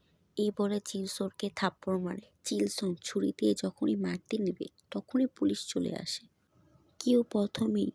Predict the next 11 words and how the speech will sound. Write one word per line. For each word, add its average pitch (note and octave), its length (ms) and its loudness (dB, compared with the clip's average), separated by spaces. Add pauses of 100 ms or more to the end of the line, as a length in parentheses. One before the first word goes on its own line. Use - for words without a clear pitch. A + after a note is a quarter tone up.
(160)
পুলিশকে G#3 480 0
মারামারির G3 600 0
খবর G3 300 0 (120)
দিয়ে F#3+ 240 2
দেয়। - 220 -8 (840)
পুলিশ A3+ 280 8
সবাইকে G3 580 2
হাতিয়ার F#3+ 500 2
ফেলে F#3+ 360 4
দিতে - 280 0
বলে। F3 320 2